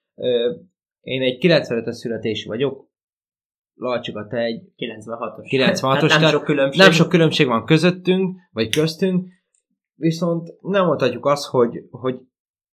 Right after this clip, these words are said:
Speaker 1: annak ellenére, hogy nincs sok különbség köztünk életkorba, a kettőnk közötti barátság, az körülbelül ilyen három-négy évre visszamenőleg tehető, ami,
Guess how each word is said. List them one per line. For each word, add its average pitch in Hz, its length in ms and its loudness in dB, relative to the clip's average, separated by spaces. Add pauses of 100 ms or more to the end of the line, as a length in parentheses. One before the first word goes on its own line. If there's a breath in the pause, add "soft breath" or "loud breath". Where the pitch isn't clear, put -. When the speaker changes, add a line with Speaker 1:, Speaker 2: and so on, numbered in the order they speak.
Speaker 1:
annak 180 320 0
ellenére, 117 340 0
hogy 107 200 -2
nincs 160 280 2
sok - 220 -4
különbség 120 400 -6
köztünk 107 380 -8
életkorba, 113 960 -4 (1000 loud breath)
a 120 120 -4
kettőnk 120 540 -6
közötti 117 520 -6
barátság, 117 800 -4
az 113 180 -14
körülbelül 107 360 -4
ilyen 104 220 -4
három-négy 104 680 -2
évre 101 360 -8
visszamenőleg 98 760 -8
tehető, 113 640 -6
ami, 120 540 -4